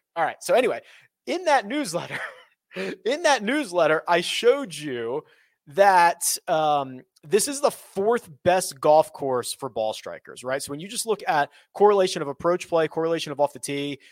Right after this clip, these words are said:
uh, what other courses, uh, rate highly in both, or if you put them together, rate highly. And Plantation Course at Kapalua is number one.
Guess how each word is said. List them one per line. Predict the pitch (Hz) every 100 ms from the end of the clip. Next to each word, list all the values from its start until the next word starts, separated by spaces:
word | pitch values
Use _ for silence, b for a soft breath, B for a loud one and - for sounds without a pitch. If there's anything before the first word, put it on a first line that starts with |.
| b -
uh, | 131
what | 123 165
other | 185 175
courses, | - 165 151 156 131 - -
uh, | 139 139
rate | 151 160
highly | - 139 151 147 139
in | 123
both, | 143 151 147
or | 139 131
if | 135
you |
put | 147 143
them | 131
together, | 131 123 135 131 131 131
rate | 143 135
highly. | 127 131 123 123 120 B B
And | 165 143 151
Plantation | - 180 180 214 220
Course | 220 214 202
at | 185
Kapalua | 185 175 170
is | 165
number | 160 135
one. | 123 151 156 151